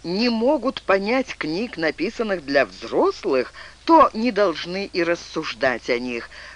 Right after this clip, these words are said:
Все образы в Священном Писании, арфы, венцы, золото – это просто попытка выразить невыразимое.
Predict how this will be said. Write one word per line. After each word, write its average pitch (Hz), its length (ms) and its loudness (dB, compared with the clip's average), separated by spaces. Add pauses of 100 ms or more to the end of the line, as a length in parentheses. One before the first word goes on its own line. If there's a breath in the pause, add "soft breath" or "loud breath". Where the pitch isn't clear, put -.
Все - 380 0
образы 175 640 2
в 127 60 -10
Священном 151 680 -2
Писании, 202 720 0
арфы, 151 480 -2
венцы, 123 480 -6
золото – 165 580 2 (340 loud breath)
это 277 200 0
просто 311 320 0
попытка 302 440 4
выразить 277 920 2 (260 loud breath)
невыразимое. 185 1300 0